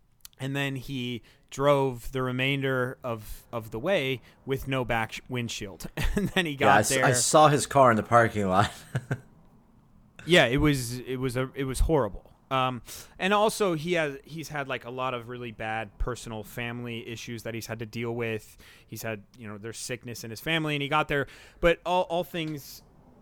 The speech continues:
Speaker 1: you know, considered, he showed up and he was ready to compete. Snatches went well. He went two for three, and then
Speaker 2: Mm-hmm.
Speaker 1: clean and jerk, his first clean and jerk, they called him on a press out. Uh, and then second one, they called him on a press out. And then the third one, he ran out of steam, similar to, like,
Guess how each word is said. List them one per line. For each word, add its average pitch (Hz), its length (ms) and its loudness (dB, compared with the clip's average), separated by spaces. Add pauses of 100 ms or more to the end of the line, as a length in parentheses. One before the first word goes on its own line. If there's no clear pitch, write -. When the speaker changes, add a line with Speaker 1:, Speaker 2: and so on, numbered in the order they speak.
Speaker 1:
you 156 120 -14
know, 143 120 -4
considered, 143 580 -2
he 135 100 -4
showed 135 300 0
up 139 160 2
and 131 80 -4
he 135 60 -2
was 120 160 -8
ready 131 200 0
to 123 100 -8
compete. - 720 0 (460)
Snatches 151 580 0
went 139 220 -2
well. 151 260 0
He 143 80 2
went 123 220 -4
two 127 160 -4
for 120 140 -8
three, 156 400 0
and 135 260 -4
then 127 380 -2 (320)
Speaker 2:
Mm-hmm. 90 260 -6 (160)
Speaker 1:
clean 262 220 2
and 185 120 2
jerk, 131 160 -4
his 147 100 -6
first 175 220 -4
clean 220 180 -2
and 180 100 -2
jerk, 143 200 -4
they 131 80 -4
called 139 260 0
him 135 100 0
on 127 120 -2
a 117 40 -4
press - 380 4
out. 117 300 -2 (500)
Uh, 120 300 -4
and 139 160 -6
then 131 360 -4 (160)
second 156 380 -4
one, 139 140 -4
they 131 80 -6
called 131 180 -4
him 131 100 -4
on 127 80 -6
a 120 60 -6
press 123 320 -4
out. 117 180 -6
And 120 120 -8
then 117 100 -6
the 117 80 -6
third 123 320 -4
one, 117 160 -8
he 117 140 -8
ran 113 280 -10
out 110 140 -8
of 107 80 -12
steam, 135 320 -6
similar 170 380 -2
to, 135 160 -6
like, 120 260 -6